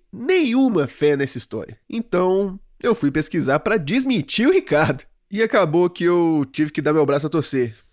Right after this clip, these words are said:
Ricardo, mano, você estava certo. Me perdoa.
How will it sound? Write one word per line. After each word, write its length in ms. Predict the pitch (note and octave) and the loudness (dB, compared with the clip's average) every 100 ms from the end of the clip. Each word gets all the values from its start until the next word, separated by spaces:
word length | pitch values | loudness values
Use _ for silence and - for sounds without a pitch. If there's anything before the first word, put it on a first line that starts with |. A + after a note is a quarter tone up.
| - | -8
Ricardo, 380 | D#3 F#3 C3+ | 0 2 2
mano, 340 | D3 F3+ C3 A2+ _ - - _ _ _ - | 2 0 0 -6 _ -16 -16 _ _ _ -6
você 420 | C#3 C3+ D3+ D3 | -4 -2 -2 -2
estava 260 | C#3+ D3 | -2 -2
certo. 400 | C#3+ - - - _ _ | -4 -8 -16 -20 _ _
Me 120 | A#2 A2+ | -12 -8
perdoa. 480 | A#2+ E3 - - | -6 -8 -12 -20